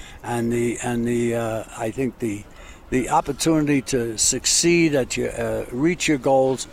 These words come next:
I think all of those things should, uh, be more important than money. And if it's, if it's, if you're doing something just to make a lot more money,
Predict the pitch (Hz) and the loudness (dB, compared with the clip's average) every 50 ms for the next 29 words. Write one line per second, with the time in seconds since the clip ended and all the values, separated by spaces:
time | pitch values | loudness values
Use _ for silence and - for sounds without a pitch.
0 | - - - - - - - - 160 - 208 190 190 196 214 226 220 220 196 180 | -16 -18 -18 -18 -14 -6 -4 -4 -2 -2 -2 0 2 4 6 6 6 6 6 6
1 | 180 170 160 139 - - 151 143 139 139 135 123 - - - - - - - - | 6 4 4 2 2 2 2 2 2 2 2 0 -2 -4 -8 -12 -18 -18 -18 -18
2 | - - - - 147 143 135 123 120 131 131 131 123 139 135 127 143 156 160 151 | -14 -8 -2 0 2 2 2 2 2 0 0 2 2 2 2 2 4 4 4 2
3 | 143 131 - - 143 135 127 113 120 120 117 120 123 117 107 90 78 - - - | 2 0 0 2 2 2 2 0 0 0 0 0 0 -2 -4 -6 -8 -12 -14 -18
4 | - - - - - - - - - - - 127 131 131 127 - 139 131 - - | -18 -18 -18 -18 -18 -18 -18 -16 -10 -6 -2 -2 0 0 0 -2 -2 -2 0 0
5 | - 135 127 127 131 123 - 131 120 - - - 139 127 127 - 135 135 127 123 | 0 2 2 2 2 0 0 -2 -2 -2 -2 0 0 0 0 0 0 0 0 2
6 | - 196 196 185 165 127 - 160 147 131 - 135 123 120 156 143 - - 135 139 | 2 4 4 4 4 4 2 2 2 0 0 -2 0 0 0 0 0 0 0 0
7 | 147 135 - 135 139 139 127 113 127 120 117 120 151 170 160 139 123 117 | 0 0 0 0 2 0 0 0 -2 -2 0 0 0 0 2 0 -2 -4